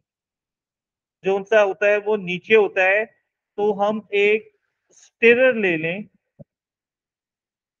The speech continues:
जिससे हम हिलाकर टेम्परेचर, temperature क्या हो जाएगा, uniform कर लें। तो बेटा वो पता क्या, thermometer जब भी temperature आपने measure करना है ना,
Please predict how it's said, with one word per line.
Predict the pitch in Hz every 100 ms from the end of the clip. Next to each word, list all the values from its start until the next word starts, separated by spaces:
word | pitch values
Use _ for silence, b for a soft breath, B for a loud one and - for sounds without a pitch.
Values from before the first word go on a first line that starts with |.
| _ _ _ _ _ _ _ _ _ _ _ _ _ _ _ _ _ -
जिससे | 175 190 - 220
हम | 214 202 208
हिलाकर | 185 156 147 156 190 196
टेम्परेचर, | 196 180 180 180 180 - _ _ _ _ _
temperature | 180 180 190 185 202
क्या | 214
हो | 214
जाएगा, | 190 196
uniform | 214 180 196 196 190 175 165
कर | 147 127
लें। | 123 117 _ _ _ _ _ _ _ _ _ _ _ _ _ _ _ _ _ _ _ _ _ _ _ _ _ _ _ _
तो | 262
बेटा | 254 277
वो | 277 277
पता | - 240 269
क्या, | 262 240
thermometer | 226 208 220 220 214
जब | 202 226
भी |
temperature | 233 226 196 208 226
आपने | 214 214 208
measure | 180 202 196
करना | 175 190
है |
ना, | 180 143